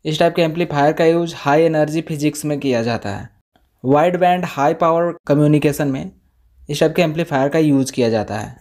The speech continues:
इसका यूज़ रडार सिस्टम में किया जाता है। इसका यूज़ मेडिकल and practical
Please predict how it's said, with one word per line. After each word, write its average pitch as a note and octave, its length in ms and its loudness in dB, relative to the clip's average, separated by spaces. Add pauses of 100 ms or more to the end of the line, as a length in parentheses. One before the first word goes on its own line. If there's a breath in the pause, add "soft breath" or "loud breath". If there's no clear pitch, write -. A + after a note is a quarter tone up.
(160)
इसका C#3 260 0
यूज़ F3 300 0
रडार D3 420 0
सिस्टम D3+ 360 -4
में C#3 140 -4
किया B2+ 240 0
जाता A2 280 -2
है। G#2 160 -10 (300)
इसका D#3 240 2
यूज़ F#3 420 -2
मेडिकल D3+ 640 0 (340)
and D#3 200 -4 (200)
practical D#3 540 0